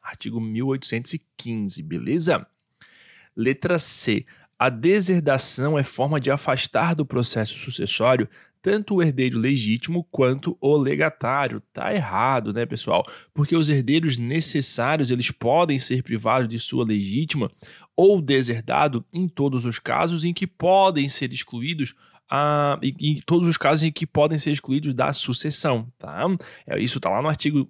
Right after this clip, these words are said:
mil novecentos e sessenta e um. Letra D. Os efeitos da indignidade não retroagem à data da abertura da sucessão, tendo, portanto, efeito ex nunc. Joia? Aqui tá errado, beleza?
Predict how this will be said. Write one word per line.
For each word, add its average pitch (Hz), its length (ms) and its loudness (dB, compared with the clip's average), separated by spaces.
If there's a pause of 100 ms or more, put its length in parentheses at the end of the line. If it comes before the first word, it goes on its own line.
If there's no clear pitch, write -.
(120)
mil 131 320 0
novecentos 143 680 0
e 135 60 -2
sessenta 123 480 -2
e 143 40 0
um. 104 300 -4 (640)
Letra 151 320 2
D. 117 340 0 (380)
Os 139 160 0
efeitos 190 480 2
da 151 140 2
indignidade 127 960 -2
não 175 360 0
retroagem 135 760 0
à 117 40 0
data 113 300 -2
da 127 160 0
abertura 131 600 -2
da 117 180 0
sucessão, 117 580 -4 (360)
tendo, 135 320 0
portanto, - 840 -2
efeito 139 640 -2
ex - 380 -2
nunc. 131 640 -2 (120)
Joia? 98 400 -2 (240)
Aqui - 160 -16
tá 196 140 -2
errado, 123 380 0
beleza? 123 440 -4